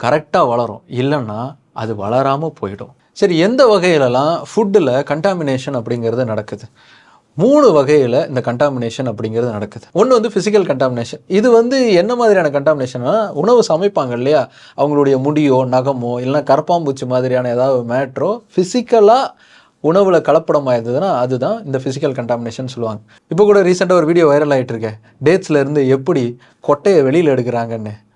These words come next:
அதுதான் பிசிக்கல் கண்டாமினேஷனுக்கு சரியான எக்ஸாம்பிள். ரெண்டாவது, கெமிக்கல் கண்டாமினேஷன். இந்த கெமிக்கல் கண்டாமினேஷன் அப்படிங்கிறது ஏதோ ஒரு வகையில கெமிக்கலா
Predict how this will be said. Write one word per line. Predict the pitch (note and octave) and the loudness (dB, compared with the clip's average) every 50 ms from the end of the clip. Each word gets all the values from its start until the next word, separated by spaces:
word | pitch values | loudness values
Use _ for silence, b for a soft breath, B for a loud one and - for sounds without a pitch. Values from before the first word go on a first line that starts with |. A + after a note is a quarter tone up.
| _ _ _ | _ _ _
அதுதான் | - A#2 C3 C3+ D3 C#3 C#3+ G2+ F#2 A2+ D3 - _ _ _ - | -4 -4 -2 -2 0 -2 -2 -4 -4 -8 -16 -20 _ _ _ -4
பிசிக்கல் | C#3+ - E3 D#3+ E3+ D#3 C3 C#3 A#2+ A#2+ | -4 -2 -2 -2 -2 -2 -2 -2 -4 -4
கண்டாமினேஷனுக்கு | A#2 - C3+ B2+ B2 A#2+ A#2+ A#2 A2+ - A#2 A#2+ A#2+ - | -2 -2 -2 0 -2 -2 -6 -8 -8 -8 -10 -8 -6 -6
சரியான | - - - B2 A#2+ B2 C3 C3+ C#3 C3+ B2+ | -8 -6 -4 -2 -2 0 0 -2 -2 -4 -8
எக்ஸாம்பிள். | A2+ - - A2 A2 - - - - _ _ _ _ _ _ - | -8 -8 -10 -10 -10 -12 -16 -20 -20 _ _ _ _ _ _ -4
ரெண்டாவது, | - D3+ F#3+ G#3+ B3+ A3+ E3 C#3+ C3 D3+ G3+ F#3+ - - | -2 -2 2 4 4 4 4 4 2 0 -2 -2 -2 -2
கெமிக்கல் | G3 A3+ B3+ A#3+ A#3 F#3+ D#3 | -2 -2 0 0 0 0 0
கண்டாமினேஷன். | C#3 A#2 A2 B2 A#2 A2+ A2+ G#2+ G#2 - - _ _ _ | -2 -4 -4 -4 -4 -4 -6 -10 -12 -14 -18 _ _ _
இந்த | - D3 | -6 0
கெமிக்கல் | - A3+ C4+ C#4+ E4 C4 A3+ | 0 0 0 2 0 0 0
கண்டாமினேஷன் | G3+ F3+ F3 F3 E3+ E3 E3 E3 D#3 - - E3 C#3+ B2+ | 0 0 2 0 0 0 -2 -6 -6 -6 -6 -8 -6 -4
அப்படிங்கிறது | C3 C#3+ D3 D#3 D3+ C#3+ B2+ A#2 A2+ A2+ A2+ B2+ F#3+ B3 C#4+ D4 b b b b b b b | -4 -4 -4 -4 -2 0 0 0 0 -2 -2 -2 -2 -2 -2 -4 b b b b b b b
ஏதோ | b D3 E3 G3 A3+ B3+ C#4+ D4+ E4 D4+ | b 2 4 6 6 6 6 4 4 4
ஒரு | B3+ G#3+ F#3+ F3+ E3 D3 C#3 | 4 4 4 4 4 2 2
வகையில | B2+ C#3 C#3 C3+ C3 B2 C3+ F3+ G#3+ G#3 - - | 2 0 0 0 0 0 0 0 -2 -2 -4 -2
கெமிக்கலா | - A3+ B3 C#4+ C4+ - - D#3+ B2+ A2+ A2 B2 C#3+ E3 D#3+ | 0 0 0 0 -2 -2 -2 -2 0 0 0 2 2 0 0